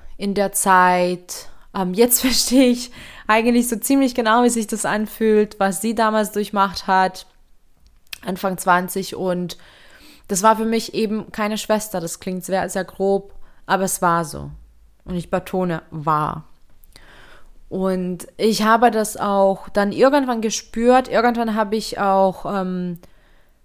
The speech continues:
dieses Loch in mir gespürt. Ich habe mir eine Schwester gewünscht, obwohl ich eine hatte, aber ich habe mir eine Schwester gewünscht, weil ich das nicht so gesehen habe.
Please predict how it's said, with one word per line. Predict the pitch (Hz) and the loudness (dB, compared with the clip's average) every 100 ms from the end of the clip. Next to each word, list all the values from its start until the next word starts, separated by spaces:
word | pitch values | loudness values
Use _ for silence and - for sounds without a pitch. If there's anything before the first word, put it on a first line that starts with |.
| - | -6
dieses | 214 190 196 | -4 0 0
Loch | 202 214 262 | 4 4 4
in | 262 254 | -2 -2
mir | 247 247 | -2 0
gespürt. | 240 233 - - 226 220 220 214 214 - | -2 -4 -8 -6 0 4 4 4 0 -6
Ich | 196 | -2
habe | 190 180 180 185 | 2 2 2 -4
mir | 180 - | -6 -6
eine | 160 175 | -6 -6
Schwester | - 175 170 - 170 | -6 -6 -6 -6 -6
gewünscht, | 175 156 165 208 214 208 214 - - _ | -6 -6 -2 0 0 -2 -6 -12 -16 _
obwohl | 180 160 180 | -12 -6 -4
ich | 175 | -4
eine | 170 156 151 | -6 -8 -4
hatte, | 180 180 185 | -4 -4 -6
aber | - 160 156 160 - _ _ _ _ - | -6 -4 -6 -10 -16 _ _ _ _ -12
ich | 175 | -4
habe | 165 165 | -2 -2
mir | 170 147 | -4 -4
eine | 165 | -6
Schwester | 165 170 185 - | -6 -6 -6 -6
gewünscht, | 185 180 185 - | -4 -4 -4 -6
weil | 175 | -8
ich | 170 | -8
das | - 165 - - - - _ _ | -8 -10 -12 -18 -20 -20 _ _
nicht | 180 190 185 - | -4 -4 -4 -4
so | 185 | -4
gesehen | 175 170 160 160 160 156 | -2 -4 -4 -6 -4 -6
habe. | 53 - - | -8 -10 -12